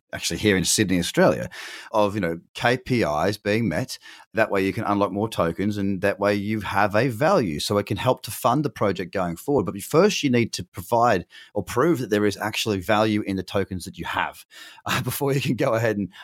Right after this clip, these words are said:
unlock more. I mean, the, the way market cap is realized at the moment is pretty wishy-washy. It, it's a bit,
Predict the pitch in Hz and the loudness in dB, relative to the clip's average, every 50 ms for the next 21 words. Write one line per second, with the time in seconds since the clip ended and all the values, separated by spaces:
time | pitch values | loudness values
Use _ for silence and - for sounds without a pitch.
0 | - - - 117 113 110 104 98 95 - - 95 107 110 107 98 90 87 90 95 | -14 -4 -2 0 0 2 2 0 0 -2 -2 0 2 2 4 4 4 2 2 0
1 | 95 98 92 95 95 95 110 107 110 117 113 110 101 101 95 98 95 - - - | 0 -2 -2 -4 -2 -2 0 2 4 4 4 4 4 4 2 2 2 -2 -10 -4
2 | - 98 92 - 101 90 87 87 95 98 95 95 92 92 87 - 90 92 90 90 | -4 -2 -2 0 -4 -4 -2 -2 0 0 4 4 4 4 2 0 -4 -2 0 2
3 | 92 90 90 87 87 87 87 85 - - - 123 101 90 82 92 87 - 87 82 | 2 2 2 0 0 0 -2 -2 -6 -6 -4 -2 -2 0 0 -2 -4 -2 -4 -2
4 | 85 90 87 - - 90 90 87 _ - 90 - - 87 - 104 95 - | 2 2 2 2 2 0 -2 -4 _ -8 -10 -10 -10 -6 -4 -4 -6 -6